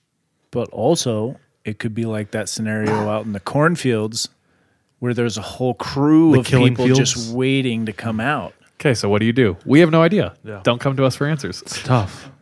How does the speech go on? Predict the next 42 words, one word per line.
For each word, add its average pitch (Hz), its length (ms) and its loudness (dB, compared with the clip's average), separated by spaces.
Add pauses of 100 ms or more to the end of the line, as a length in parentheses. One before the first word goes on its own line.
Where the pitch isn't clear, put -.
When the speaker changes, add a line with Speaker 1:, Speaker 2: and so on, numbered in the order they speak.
(140)
Speaker 2:
It's 135 220 -2
so 143 180 4
tough. 139 300 -2
There's, 139 280 0
yeah, 113 240 -8
there's, 139 640 2
<laughs> 175 200 0
don't, 147 260 -2 (140)
don't 131 320 -6
listen 104 320 -6
to - 140 -8
us. - 120 -18 (320)
Listen 190 260 8
to 170 120 8
us. 147 260 4 (340)
Speaker 3:
All 160 140 6
I 190 60 8
can 175 120 0
tell 185 180 6
you 170 140 6
is 135 200 2
trust - 420 -4
your 196 80 -2
gut. 131 440 -2 (2500)
And 110 140 -14
watch 117 160 -12
your 113 80 -14
Speaker 2:
Go 151 80 6
Speaker 3:
back. 175 60 10
Speaker 2:
with 226 120 6 (320)
that. 156 140 2
Speaker 3:
Yeah. 127 120 -6 (220)
Honestly, 202 260 2
I - 20 2
was 185 100 0
thinking 170 140 -2
about 160 160 0
that 160 120 0
today, 160 240 4
though. 151 200 0
It's 147 120 -4
like, 107 280 -2